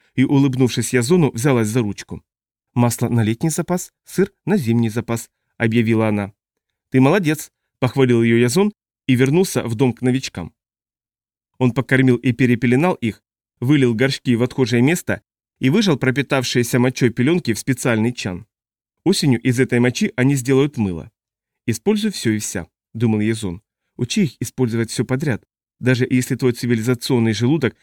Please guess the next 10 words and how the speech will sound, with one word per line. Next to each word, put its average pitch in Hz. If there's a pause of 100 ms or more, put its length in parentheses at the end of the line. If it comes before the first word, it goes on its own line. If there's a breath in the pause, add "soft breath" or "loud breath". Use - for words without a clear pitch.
протестует 147
против 113
этого. 92 (420)
Они 202
не 143
настолько 156
чувствительны, 90 (240)
они 139
сами 139
разберутся». 104